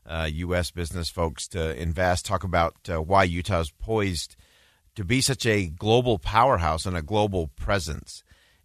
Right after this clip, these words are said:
And I wanted to take a minute in this segment to go through and,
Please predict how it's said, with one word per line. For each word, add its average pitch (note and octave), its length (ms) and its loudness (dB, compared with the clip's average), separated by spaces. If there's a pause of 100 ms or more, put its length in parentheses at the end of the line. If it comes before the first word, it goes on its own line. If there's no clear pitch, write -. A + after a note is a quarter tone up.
And G2 160 0
I A#2 60 4
wanted A#3+ 200 2
to G#2 60 -4
take E3 220 2
a A2 60 4
minute B2 420 4
in A2 200 0
this A#2 180 0
segment A2+ 400 0
to B2 100 -2
go D#3+ 240 0
through C#3+ 380 0
and, A2 260 0